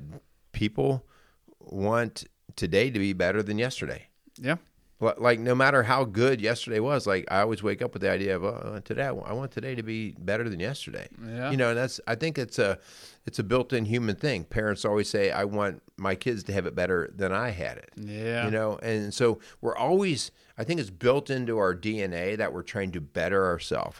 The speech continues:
Speaker 1: And it, for the life of me, like, I couldn't ever understand why somebody would wake up and say, "I hope I really suck bad today."
Speaker 2: Yeah.
Speaker 1: You know, like, "Uh, what, what?" <laughs> Like,
Speaker 2: Right.
Speaker 1: "What? You said what?" <laughs>
Speaker 2: Right.
Speaker 1: So the idea here is, all right,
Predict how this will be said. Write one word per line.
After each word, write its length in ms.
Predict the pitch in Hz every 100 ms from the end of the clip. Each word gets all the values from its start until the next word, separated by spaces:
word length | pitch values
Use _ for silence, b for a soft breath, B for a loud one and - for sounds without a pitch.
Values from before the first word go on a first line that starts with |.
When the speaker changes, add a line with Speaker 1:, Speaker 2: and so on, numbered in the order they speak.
| -
Speaker 1:
And 140 | 113 110
it, 180 | -
for 140 | - 123
the 60 |
life 260 | 117 151 127
of 60 | 113
me, 180 | 127
like, 220 | 104 92 -
I 100 | 92
couldn't 480 | - 131 113 92 - -
ever 360 | 120 117 87
understand 540 | 80 92 85 - 92 80
why 140 | 82
somebody 340 | - 101 90 85
would 140 | 82
wake 240 | 85 82
up 180 | 92 82
and 80 | 85
say, 220 | - 82 - B B B
"I 60 |
hope 160 | 127 165
I 40 |
really 260 | 131 120 95
suck 440 | - - 90 - -
bad 320 | 80 76 71
today." 400 | 71 55 50 -
Speaker 2:
Yeah. 600 | 127 123 123 120 120 120
Speaker 1:
You 40 | 127
know, 60 |
like, 280 | 113 101 -
"Uh, 120 | 110
what, 240 | 107 120 80
what?" 380 | 95 208 202
<laughs> 0 |
Like, 260 | - 117 113
Speaker 2:
Right. 120 | 120
Speaker 1:
"What? 100 | 127
You 80 | 113
said 180 | 113 107
what?" 580 | 101 - - - - -
<laughs> 140 | 160
Speaker 2:
Right. 460 | 123 127 120 120 - B B B B B
Speaker 1:
So 360 | 160 151 135 - B B
the 140 | - 131
idea 380 | 123 147 175 127
here 320 | 131 123 107
is, 500 | 110 104 98 92 - _
all 100 | 104
right, 320 | 90 57 -